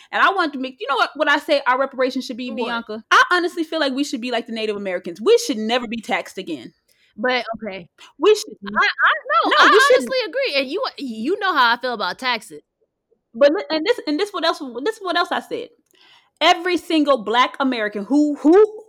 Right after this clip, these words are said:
Speaker 1: a Black American, I'm talking about you were born in America. Your family came, was a part of slavery.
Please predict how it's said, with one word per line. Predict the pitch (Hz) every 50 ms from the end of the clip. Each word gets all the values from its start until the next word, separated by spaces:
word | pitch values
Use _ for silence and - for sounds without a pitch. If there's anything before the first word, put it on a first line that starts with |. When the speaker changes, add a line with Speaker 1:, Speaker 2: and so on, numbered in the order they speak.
| _ _ -
Speaker 1:
a | 233 214
Black | 190 240 254 - -
American, | 302 311 320 302 247 220 - 233 190
I'm | 208
talking | - 269 240
about | 214 196 208
you | 220 285
were | 254 202
born | 190 190 202 254 285 302 311 311 302
in | - 285
America. | 294 294 285 269 220 190 160 - - 196 - - _ _ _ _ -
Your | 175 185 202 226 254 277 294 285 302
family | 294 - - 294 277 277 277 277 285 277 269
came, | 269 - 277 254 - -
was | 220 202 208 233 254 254
a | 254
part | 233 - 285 254 247
of | 254 247
slavery. | - - 247 220 190 170 143 135 92 -